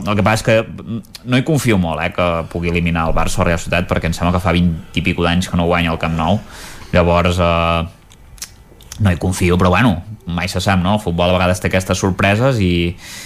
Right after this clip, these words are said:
i una pena, perquè si hagués tocat a Noeta, doncs, eh, el Barça potser sí que estaria fora de la Copa,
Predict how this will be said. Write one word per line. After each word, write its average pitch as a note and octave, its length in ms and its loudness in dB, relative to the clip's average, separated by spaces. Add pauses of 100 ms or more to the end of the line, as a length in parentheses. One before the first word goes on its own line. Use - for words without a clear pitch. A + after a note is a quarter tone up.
(160)
i G#2 60 4
una A2+ 160 6
pena, A2 180 2
perquè F#2+ 160 0
si G2+ 140 -4
hagués A#2 180 -2
tocat A#2 320 0
a A2 400 2
Noeta, A#2+ 400 0
doncs, G2 400 0
eh, F#2 220 0
el F#2+ 640 -4
Barça G2+ 320 0
potser G2 260 -2
sí F#2+ 220 0
que F2 180 2
estaria F2 380 -2
fora F2+ 260 2
de E2+ 140 0
la F2+ 100 0
Copa, G#2 300 0